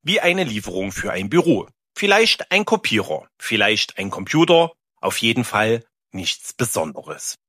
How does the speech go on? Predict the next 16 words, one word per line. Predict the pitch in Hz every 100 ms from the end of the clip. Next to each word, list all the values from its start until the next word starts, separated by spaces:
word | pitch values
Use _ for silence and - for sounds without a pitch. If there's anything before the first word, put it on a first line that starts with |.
| _
Die | 113
Männer | 117 165 214 226 _ _ _
fahren | - 147 185 214
mit | 202
dem | 202 196
Kasten | - 107 - -
in | 123 127
einen | 92 107 127
Aufzug, | - 101 - - 87 - _ _
bringen | - 127 147 139
ihn | 117 110
in | 90
einen | 95 98 92
Bereich | - 98 110 -
mit | 101 -
Büros | 85 82 123 180